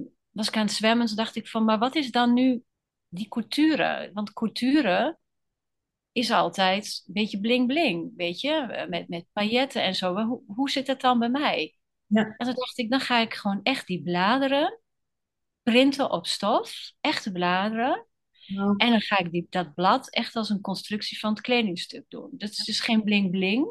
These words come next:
Speaker 1: maar het is de tijd die gespendeerd wordt om iets heel moois en eigenlijk magisch te maken.
Speaker 2: Jeetje, super. Wou je nog iets zeggen, of?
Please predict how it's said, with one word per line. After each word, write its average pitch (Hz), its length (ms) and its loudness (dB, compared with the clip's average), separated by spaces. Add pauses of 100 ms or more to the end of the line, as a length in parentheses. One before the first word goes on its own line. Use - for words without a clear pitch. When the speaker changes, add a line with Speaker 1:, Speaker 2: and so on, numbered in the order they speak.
(420)
Speaker 1:
maar 214 120 2
het 214 100 0
is 208 180 -2
de 180 180 -4
tijd 240 760 0
die - 160 -10
gespendeerd 208 600 -2
wordt 208 160 -6
om 196 140 0
iets 202 120 -6
heel 220 200 2
moois 214 420 2
en 180 180 -2
eigenlijk 185 480 -4
magisch 202 540 0
te - 100 -14
maken. 170 640 -6 (1900)
Speaker 2:
Jeetje, 214 520 4
super. 208 800 2 (400)
Wou 220 200 6
je 240 60 8
nog 254 160 4
iets 254 140 -6
zeggen, 302 260 -2
of? 269 140 -6